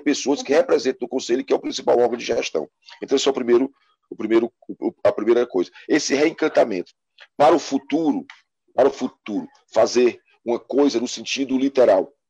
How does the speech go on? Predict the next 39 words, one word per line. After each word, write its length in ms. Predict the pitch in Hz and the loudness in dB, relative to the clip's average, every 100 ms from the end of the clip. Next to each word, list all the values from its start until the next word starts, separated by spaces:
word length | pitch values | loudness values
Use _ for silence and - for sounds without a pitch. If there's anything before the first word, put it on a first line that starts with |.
| _ | _
Política, 680 | 120 123 156 - - 170 160 _ _ | 0 0 0 -4 -4 -4 -4 _ _
política 640 | 139 127 131 143 - 143 - _ | 0 0 0 -6 -6 -6 -8 _
e 80 | 120 | -8
política, 560 | - 135 107 - - - | -2 -2 -2 -8 -12 -12
com 160 | 113 | -6
P 180 | - 135 | 0 2
maior, 460 | 131 120 113 120 - _ _ _ | 4 6 6 4 0 _ _ _
com 100 | - | -4
P 120 | 135 | 0
maiúsculo, 460 | 139 117 127 - - | 4 4 2 -2 -8
com 120 | 113 | -6
P 120 | 139 | -2
grande. 400 | 120 113 104 - - _ _ _ | 0 0 -2 -6 -14 _ _ _
Não 200 | 113 135 | 0 4
é 80 | 143 | 4
apenas 440 | 143 151 165 160 135 | 4 0 -2 -2 -6
o 60 | |
convencimento 800 | 139 143 139 - 123 123 127 - - | -4 -4 -4 -6 -8 -4 -4 -6 0
técnico, 420 | 107 92 71 - _ _ | 2 2 -4 -20 _ _
é 60 | - | 0
o 60 | 135 | 0
encantamento 580 | 135 160 143 131 185 | 0 0 2 2 -2
das 140 | - 143 | -2 -4
pessoas 340 | 131 - 117 | -4 -2 -4
de 80 | 120 | -4
entenderem 560 | - 123 101 98 90 - _ _ | -6 -6 -2 -2 -2 -6 _ _
que 120 | - | 0
esse 200 | 156 180 | 2 2
sistema 560 | - - - 147 147 147 | -4 -6 -4 0 0 0
faz 300 | - 139 - | 2 2 0
parte 540 | - 135 151 - - | 0 4 4 0 -8
de 100 | - | -8
sua 300 | 143 - 156 | -8 -2 -2
vida 360 | 117 110 107 87 - - | -2 -6 -4 -6 -8 -20
e 80 | - | -16
que 140 | - 170 | 0 2
esses 240 | 185 - | 2 -2
processos 480 | 147 143 - 113 - | -2 0 0 -2 -2
decisórios, 720 | 113 - 87 101 90 - | -6 -6 -4 0 0 -4